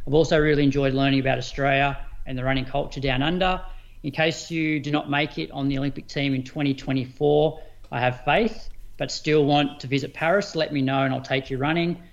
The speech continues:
Thanks very much for producing this show every week. It's great. Um, and Jean or Jean, uh, assures us that, um, they won't be starting up a copycat podcast.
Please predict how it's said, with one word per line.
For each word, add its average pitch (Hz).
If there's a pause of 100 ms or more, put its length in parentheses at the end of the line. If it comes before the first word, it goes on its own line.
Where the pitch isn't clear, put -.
(100)
Thanks 135
very 147
much 147
for -
producing 135
this 131
show 135
every 131
week. 180
It's 139
great. - (220)
Um, 135 (480)
and 139 (160)
Jean 165
or 143
Jean, 160
uh, 139 (160)
assures 160
us 143
that, -
um, 135
they 135
won't 135
be 127
starting 127
up 123
a 139
copycat 131
podcast. 123